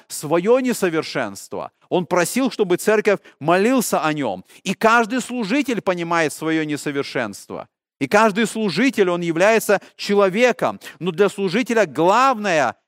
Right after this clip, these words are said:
это быть верным. И поэтому каждый служитель, он нуждается в молитвенной поддержке церкви. Почему апостол Павел в этом тексте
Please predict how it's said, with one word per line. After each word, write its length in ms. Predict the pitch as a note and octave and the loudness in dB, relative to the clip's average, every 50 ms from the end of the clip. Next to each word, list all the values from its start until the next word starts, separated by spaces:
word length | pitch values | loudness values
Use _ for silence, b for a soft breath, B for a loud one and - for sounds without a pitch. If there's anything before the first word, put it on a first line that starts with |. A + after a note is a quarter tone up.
| _ | _
это 180 | D#3+ E3 - G3+ | -6 -2 -2 -2
быть 260 | D#3 F3 B3 F#3+ - | 0 -2 -4 -4 -4
верным. 720 | F3+ D#3 F3 G#3+ A#3 A#3+ A3+ G3 F3 D#3 B2 G2+ F2 F2+ _ _ _ _ _ _ | -6 -4 0 2 2 2 2 0 -2 -4 -8 -8 -10 -16 _ _ _ _ _ _
И 60 | E3 | -4
поэтому 340 | D3+ A3+ A3+ G#3 A3 A3 G#3+ | 0 0 0 2 0 -2 -4
каждый 460 | - - A3+ A3+ A#3+ A#3 G3 A3 A#3+ | -2 -2 0 2 2 0 0 -4 -8
служитель, 600 | G3+ - G3+ G#3 F#3+ D#3+ F#3 A#3+ A#3 - A3 A3 | -8 -8 -8 -6 -6 -4 -2 -4 -2 0 0 0
он 140 | G#3 G3 F#3+ | 0 0 -2
нуждается 720 | F#3+ F#3+ E3+ D3 C#3+ G3 A3 A#3+ A#3 G#3 - - F#3+ F3+ b b b b | -4 -6 -8 0 2 2 4 4 2 0 0 0 0 0 b b b b
в 140 | b C3 C#3 | b -12 -2
молитвенной 580 | E3 F#3+ G#3 G#3 A#3+ B3 - A3 G#3+ G#3+ G#3+ G3 | 0 2 2 4 2 0 -2 -4 -4 -2 -2 -2
поддержке 720 | - - F#3+ E3+ C#3 C3 F#3+ A#3+ B3+ A3+ - - G3+ F#3 E3+ | -2 -2 -2 -2 -2 0 2 2 2 2 -2 -6 -6 -6 -6
церкви. 600 | - - - E3 D3+ B2 - - G#2 G2+ E2 - - _ _ _ _ B B B B | -4 -2 0 0 0 0 -4 -10 -12 -12 -12 -14 -18 _ _ _ _ B B B B
Почему 300 | - - - G#3 A3+ C4+ | -8 -6 -4 0 0 0
апостол 360 | B3+ - G#3 E3+ - F3+ D#3+ | 0 0 0 -2 0 -2 -2
Павел 300 | D3 - G#3 G#3+ G3+ D#3+ | 0 2 2 2 2 2
в 60 | C#3 | 0
этом 220 | D3 - D#3 C#3 C3+ | -2 -2 -2 -6 -6
тексте 540 | - G#3 A3 G#3 - - - D#3 B2 G#2 | -4 -4 -4 -4 -4 -6 -4 -4 -4 -4